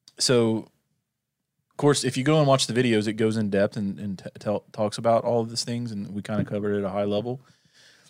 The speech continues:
But basically, this third-party, um, laboratory, uh, Mobile Power Solutions, and I don't know what kind of affiliation they have, or,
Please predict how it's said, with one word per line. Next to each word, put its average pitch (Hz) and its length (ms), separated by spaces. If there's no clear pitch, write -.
But 107 140
basically, 120 720
this 113 320
third-party, 123 800
um, 101 580
laboratory, 104 840
uh, 101 160
Mobile 117 400
Power 110 400
Solutions, 101 760
and 113 80
I 123 100
don't 127 140
know 117 140
what 113 160
kind 120 160
of 107 100
affiliation 110 600
they 107 140
have, 104 560
or, 98 340